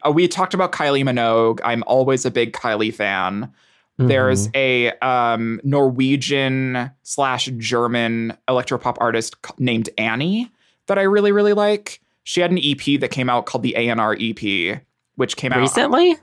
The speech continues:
Speaker 1: I mean, I think it came out over the last year, couple years.
Speaker 2: Oh. I think
Speaker 1: Um,
Speaker 2: I only like that one s-, that one album from her, and that was, then I stopped. <laughs>
Speaker 1: Yeah, um, she has Animal, and then she has
Speaker 2: Animal, that's the
Speaker 1: yeah,
Speaker 2: one I like.
Speaker 1: Animal's a good one, and then her s-, her,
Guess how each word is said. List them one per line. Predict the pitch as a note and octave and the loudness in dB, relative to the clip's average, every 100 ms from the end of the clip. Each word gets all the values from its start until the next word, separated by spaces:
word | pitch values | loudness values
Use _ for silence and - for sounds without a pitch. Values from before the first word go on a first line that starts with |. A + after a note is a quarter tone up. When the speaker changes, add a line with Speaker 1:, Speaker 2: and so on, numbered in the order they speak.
| - | -6
Speaker 1:
I | E3 | -2
mean, | G3 G#3 | 0 0
I | F#3 | 0
think | B3 C#4 | -2 -2
it | |
came | B3 G3+ | 0 0
out | G3 - | 0 2
over | D#3+ D#3+ | 2 4
the | D3 | 2
last | B2 B2 - - - C3 | 2 -2 -8 -14 -16 -6
year, | C3 C3+ C3+ | 0 2 2
couple | C3 - D#3 | 0 -2 0
years. | D#3+ F3+ G3 A#3 | 0 0 0 -2
Speaker 2:
Oh. | G#3 E4 A3+ A2 A2 G#2+ _ - - | 0 2 2 2 -2 -6 _ -14 -4
I | F#3+ - | 0 2
think | - | 2
Speaker 1:
Um, | A#3+ | 2
Speaker 2:
I | F#3 | 2
only | F3+ F3+ | 4 4
like | E3 - | 2 0
that | C3 | 0
one | B2 A#2 A#2+ A#2 | 2 2 2 2
s-, | G2+ - - | 0 -6 -8
that | A#2 A2 | -4 -2
one | G#2 G#2+ G2+ | 0 0 0
album | - F2+ F2+ G2 | -2 -6 -6 -6
from | F2+ G#2+ F#2+ | -6 -8 -4
her, | G2 G2 | -4 -2
and | A#2+ A2 | -2 0
that | A2 G2+ | -2 -4
was, | G2 | -8
then | - G#2 G2+ | -6 -4 -4
I | |
stopped. | F#2+ - G2+ A#2 - - A3+ | -4 -6 -6 -4 -6 -6 -2
<laughs> | D3+ | 0
Speaker 1:
Yeah, | E3 B2 A2 - | 2 0 0 0
um, | D#3 C#3+ C3+ B2+ A2+ - A#2+ | 0 0 -2 -6 -8 -14 -10
she | - | -2
has | E3 D#3 | 0 0
Animal, | C#3 D3+ F3 F3 F3 F3 F3 F3+ - | -2 0 2 2 4 4 2 0 -2
and | C#3 | -2
then | C#3 | -2
she | C#3 C#3 | -2 -4
has | C3 C3 B2+ B2 A#2+ - | -2 0 0 0 -2 -2
Speaker 2:
Animal, | C3+ B2 A#2 A2 G2+ | 0 2 2 2 0
that's | G#2+ G#2+ | 0 -2
the | |
Speaker 1:
yeah, | A#2+ F#2+ | -2 0
Speaker 2:
one | G2+ | -2
I | |
like. | G2 | -2
Speaker 1:
Animal's | E3+ F#3+ F#3 F3+ | 0 2 0 0
a | |
good | F3 D3 | -2 0
one, | C#3+ | 0
and | C#3 | 0
then | C#3 | -2
her | C3+ | -2
s-, | C3 - - | -4 -4 -4
her, | C#3 B2+ | -2 -2